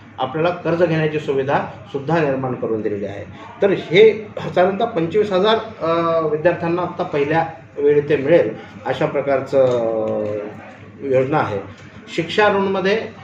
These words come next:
म्हणजे, अ, जे एज्युकेशन लोन रेग्युलर आहे आत्ता, आत्ता पण ते आहे ते, त्यामध्ये बिनव्याजी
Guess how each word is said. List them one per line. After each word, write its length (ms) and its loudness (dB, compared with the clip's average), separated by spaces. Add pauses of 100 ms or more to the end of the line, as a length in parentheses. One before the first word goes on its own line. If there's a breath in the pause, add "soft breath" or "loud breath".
(180)
म्हणजे, 340 0 (380)
अ, 260 2 (100)
जे 120 2
एज्युकेशन 360 0
लोन 260 2
रेग्युलर 360 6
आहे 200 2
आत्ता, 260 0
आत्ता 380 -2
पण 240 -2
ते 60 2
आहे 180 -2
ते, 100 -4 (320 loud breath)
त्यामध्ये 400 4
बिनव्याजी 920 2